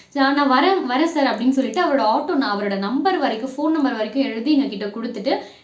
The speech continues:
நெக்ஸ்ட் டே நாங்க கால் பண்ணோடனே கரெக்டா வந்தாரு. And அது, அதை விட ஒரு பெரிய விஷயம் என்னன்னா, எங்களுக்கு பஸ் டக்குன்னு, ஆ, வேற ஒரு ஊருக்கு போறதுக்கு எதுன்னு தெரியாது.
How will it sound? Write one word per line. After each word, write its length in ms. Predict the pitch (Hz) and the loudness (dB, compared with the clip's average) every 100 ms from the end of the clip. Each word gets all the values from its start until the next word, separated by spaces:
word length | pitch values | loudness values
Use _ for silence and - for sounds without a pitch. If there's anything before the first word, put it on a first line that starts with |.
| 254 | -4
நெக்ஸ்ட் 220 | 285 - | -4 0
டே 100 | 403 | 0
நாங்க 240 | 359 247 | 2 0
கால் 280 | 233 233 302 | 0 0 2
பண்ணோடனே 260 | 285 226 269 | 0 0 -2
கரெக்டா 460 | 277 220 226 - 277 | -2 -6 -4 -2 0
வந்தாரு. 460 | 208 202 190 269 415 - - - | 0 -2 0 -2 -4 -10 -14 -8
And 260 | 233 214 | -6 0
அது, 380 | 208 208 247 392 | 2 2 4 4
அதை 340 | 220 214 214 | 4 2 0
விட 220 | 262 330 427 | 2 4 4
ஒரு 120 | 320 | 4
பெரிய 260 | 277 277 | 4 4
விஷயம் 360 | 285 277 269 233 | 4 2 0 0
என்னன்னா, 300 | 208 208 339 | -2 -2 2
எங்களுக்கு 380 | 302 277 262 220 | 4 2 2 -2
பஸ் 340 | 233 277 - | -2 -2 -4
டக்குன்னு, 640 | 403 277 285 285 269 226 220 | -2 -2 2 2 2 0 -4
ஆ, 240 | 208 208 | -2 -4
வேற 320 | 196 233 254 | -4 -2 0
ஒரு 140 | 247 247 | 0 2
ஊருக்கு 240 | 311 - | 0 -2
போறதுக்கு 480 | 233 226 208 226 208 | -6 -6 -6 -8 -4
எதுன்னு 180 | 285 277 | -2 0
தெரியாது. 520 | 202 214 202 190 | 0 -2 -4 -4